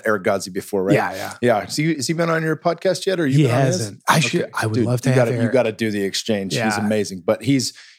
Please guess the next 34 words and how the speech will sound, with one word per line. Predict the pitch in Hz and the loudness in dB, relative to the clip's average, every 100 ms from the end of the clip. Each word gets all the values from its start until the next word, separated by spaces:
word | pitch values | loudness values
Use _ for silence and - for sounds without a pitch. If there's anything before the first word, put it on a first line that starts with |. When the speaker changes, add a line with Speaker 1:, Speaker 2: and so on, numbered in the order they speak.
| - | -4
Speaker 1:
huge | 180 185 147 | 2 2 4
into | 139 120 | 2 2
Carl | 123 107 101 | 2 2 0
Jung, | 98 95 92 | -2 -4 -2
so | 117 | 0
I | 104 | 2
know | 110 104 | 2 0
he'll | 110 | 0
be | 98 101 95 - - - _ | 0 -4 -6 -10 -20 -20 _
really | 113 110 104 | 0 2 2
into, | 98 98 104 98 95 | -2 -4 -2 0 0
uh, | 92 | 0
your | 90 | -4
buddy | 90 101 | -2 -2
Hollis. | 90 98 95 90 - - _ - - - _ 120 | 0 0 0 -2 -6 -10 _ -20 -20 -20 _ 0
Um, | 123 120 113 98 - _ _ _ _ _ _ _ _ _ _ 170 | 2 4 0 -4 -8 _ _ _ _ _ _ _ _ _ _ -6
you | 180 | 0
talked | 226 226 202 | 2 2 4
about | 156 131 | 2 2
some | 135 127 | 0 0
things | 143 135 123 | 2 2 2
that | 120 | 2
I | 117 | 2
think | 139 123 | 0 2
are | |
absolutely | 120 117 - 110 98 | 2 2 0 -2 -2
critical. | - 113 107 101 92 | -2 -2 0 -2 -4
One, | 92 127 120 110 | 0 2 2 2
like, | 107 101 | -2 -2
how | 123 120 | 0 2
we | 120 | 2
face | 104 - 107 - | -2 -2 -2 -2
the | 101 | -4
mystery | 107 - - 82 | -4 -4 -8 -10